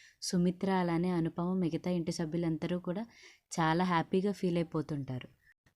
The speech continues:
మళ్ళీ అలానే అరవింద్ ఇద్దరు చాలా సంతోషంగా ఉన్నా ఒకరికొకరు చెప్పుకోరు. ఈ విషయం తెలుసుకున్న వసుంధర అందులో ఒక ప్రెస్ రిపోర్టర్‌కి కాల్ చేస్తుంది.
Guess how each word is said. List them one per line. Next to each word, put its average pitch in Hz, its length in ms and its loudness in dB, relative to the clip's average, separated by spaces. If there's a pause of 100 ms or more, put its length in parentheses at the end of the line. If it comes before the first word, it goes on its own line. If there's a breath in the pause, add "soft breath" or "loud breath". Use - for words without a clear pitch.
మళ్ళీ 190 360 8
అలానే 220 360 6
అరవింద్ 208 380 4
ఇద్దరు 185 280 2
చాలా 180 300 2
సంతోషంగా 190 640 0
ఉన్నా 185 220 2
ఒకరికొకరు 190 520 0
చెప్పుకోరు. 165 560 -4 (960)
ఈ 247 140 12
విషయం 247 320 10
తెలుసుకున్న 285 500 8
వసుంధర 214 540 8 (180)
అందులో 208 380 8
ఒక 233 140 6
ప్రెస్ - 320 4
రిపోర్టర్‌కి 208 600 4
కాల్ 190 300 8
చేస్తుంది. 143 520 0